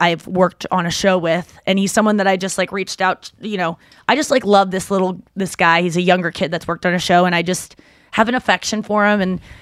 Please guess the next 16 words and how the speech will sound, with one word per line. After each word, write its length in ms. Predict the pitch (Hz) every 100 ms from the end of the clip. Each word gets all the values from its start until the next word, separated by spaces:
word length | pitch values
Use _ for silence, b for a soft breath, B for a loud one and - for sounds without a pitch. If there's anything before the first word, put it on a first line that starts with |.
| b
he 240 | b 240 240
runs 460 | 214 220 202 214
kind 160 | - 214
of 80 | 196
depressed 460 | 214 - 196 -
sometimes, 640 | - 202 - 196 190 202 190
and 80 | 180
I 100 | 180
just 180 | 185
talk 180 | 190 170
to 60 | 196
him 60 | 180
about 140 | 170
his 160 | 165 160
life, 240 | 170 -
and 180 | 165